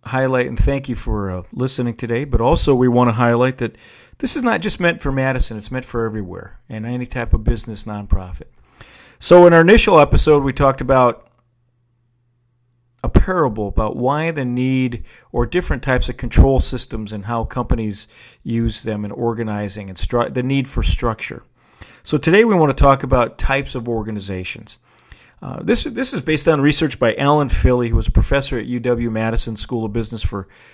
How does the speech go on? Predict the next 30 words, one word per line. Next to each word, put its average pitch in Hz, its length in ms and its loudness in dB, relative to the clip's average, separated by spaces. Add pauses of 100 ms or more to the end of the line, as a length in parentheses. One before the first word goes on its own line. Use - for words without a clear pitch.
(220)
thirty 147 320 2
to 107 100 -6
forty 120 360 -4
years 104 500 -4
and 92 100 -14 (400)
probably 185 300 0
one 127 180 0
of 120 80 -2
the 113 100 -4
initial 123 440 0
researchers 113 680 -4
in 104 60 -14
the 107 140 -10
area 110 160 -6
of 104 80 -10
small 113 320 -4
business 113 460 0
and, 98 220 -12
and 101 220 -12
entrepreneurship. 104 760 -4 (500)
But 147 80 -2
what 190 100 4
he 196 100 2
found 165 460 2
in 123 100 -2
all 131 140 2
his 139 220 0
research, 127 400 0
that 110 160 -10
he's, 135 320 -6